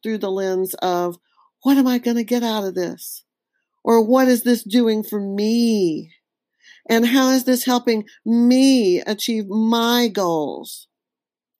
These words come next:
Perhaps the best way to navigate through life is to ask yourself, instead of those questions, say, "How will I be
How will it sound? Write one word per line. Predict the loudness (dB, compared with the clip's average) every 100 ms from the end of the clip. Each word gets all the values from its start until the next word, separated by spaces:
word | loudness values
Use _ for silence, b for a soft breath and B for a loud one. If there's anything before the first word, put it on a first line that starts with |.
| _ _ _ _ _ _ _
Perhaps | -4 0 0 -2 -6
the | -4
best | -2 -2 -6
way | -8 -8 -8 -12 -18 _ _ -8
to | -4
navigate | 0 0 0 -2 -6 -8 -8 -14 -18 -4
through | 0 2
life | 2 2 -2 -6 -14 _ _ -8
is | -6 -4
to | -4
ask | 0 0 -2 -4
yourself, | -6 -4 -8 -8 -8 -12 -6
instead | -4 -2 0 0
of | 2
those | 2 2 0 -6
questions, | -8 -8 -10 -6 -4 -2 -2 -6 -12 _ _ _ _ _ _ _
say, | -4 0 2 0 -4 _ _ _ -4
"How | -2 2
will | 2
I | 2 0
be | 0 0 -2